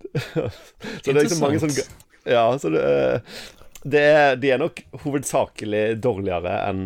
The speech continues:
Speaker 1: s-, de ekte spillene, men det, det, det er greit nok sånn der, mens du lar, eh, vaska gå,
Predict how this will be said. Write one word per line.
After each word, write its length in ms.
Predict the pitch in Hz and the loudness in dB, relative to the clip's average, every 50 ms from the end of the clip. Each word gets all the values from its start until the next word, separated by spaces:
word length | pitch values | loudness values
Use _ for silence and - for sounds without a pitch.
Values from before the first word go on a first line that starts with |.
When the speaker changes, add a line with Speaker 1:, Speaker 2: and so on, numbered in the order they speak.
| 95 92 95 92 | -4 -4 -6 -6
Speaker 1:
s-, 240 | 92 - - - - | -8 -12 -18 -18 -10
de 160 | - 107 110 110 | -6 -4 -4 -4
ekte 320 | 104 - - - 104 101 98 | -6 -8 -10 -10 -10 -10 -8
spillene, 340 | - - 101 104 113 147 151 | -8 -8 -8 -4 -4 -4 -2
men 240 | 120 120 117 113 107 | -2 -4 -4 -2 -2
det, 160 | 107 107 107 107 107 101 95 - _ _ _ _ - - _ _ _ _ - | -2 0 0 -2 -2 -4 -8 -12 _ _ _ _ -20 -20 _ _ _ _ -6
det, 140 | - 135 139 147 160 175 180 190 185 175 214 - _ | -4 -2 -2 -2 -2 -2 -2 -4 -6 -8 -14 -16 _
det 140 | - 190 190 | -8 -6 -6
er 160 | 208 208 175 | -6 -6 -4
greit 320 | 151 147 139 127 123 - 131 | 0 2 2 2 2 0 -6
nok 140 | 127 - | -6 -4
sånn 160 | - 131 127 120 | -4 -4 -2 -2
der, 100 | 113 107 | -2 0
mens 320 | 110 123 120 113 - - | 0 -2 -2 -4 -6 -6
du 120 | - 117 110 | -4 -2 0
lar, 340 | 107 113 117 113 107 98 95 | 2 2 2 2 0 -2 -2
eh, 160 | 98 101 98 | -2 -2 -2
vaska 460 | 101 110 - - - - 110 107 107 | -2 -4 -6 -6 -8 -6 -4 -4 -2
gå, 220 | 104 95 98 107 | -2 -2 -2 -2